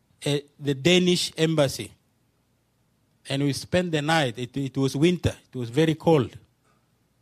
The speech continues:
So that was the situation that I was in. Very confused and didn't know what to do,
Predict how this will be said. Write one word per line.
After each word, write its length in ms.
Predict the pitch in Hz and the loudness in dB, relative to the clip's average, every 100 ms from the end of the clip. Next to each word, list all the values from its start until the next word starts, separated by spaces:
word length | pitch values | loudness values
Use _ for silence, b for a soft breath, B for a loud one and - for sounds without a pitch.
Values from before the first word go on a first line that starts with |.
| _ _ _ _ _ _ _ _ _ _ _ _ | _ _ _ _ _ _ _ _ _ _ _ _
So 220 | - 156 | -2 0
that 220 | 226 254 | 0 4
was 260 | 254 208 208 | 6 6 6
the 100 | 180 | 2
situation 560 | 175 - 208 208 196 | 2 6 6 6 2
that 160 | 175 175 | 2 2
I 100 | 160 | 2
was 240 | 139 131 156 | 2 0 0
in. 260 | 156 104 - _ _ _ _ _ _ _ _ _ _ _ _ _ | -2 -2 -10 _ _ _ _ _ _ _ _ _ _ _ _ _
Very 300 | 127 185 202 | 4 6 6
confused 760 | 196 160 147 190 226 254 - - _ _ _ _ _ _ _ _ _ _ _ _ _ _ | 4 2 4 6 6 4 0 -12 _ _ _ _ _ _ _ _ _ _ _ _ _ _
and 160 | 135 135 | -4 0
didn't 240 | 190 180 | 2 4
know 160 | 180 165 | 4 6
what 240 | 165 165 | 4 2
to 100 | 131 | -2
do, 240 | 143 127 | -2 -2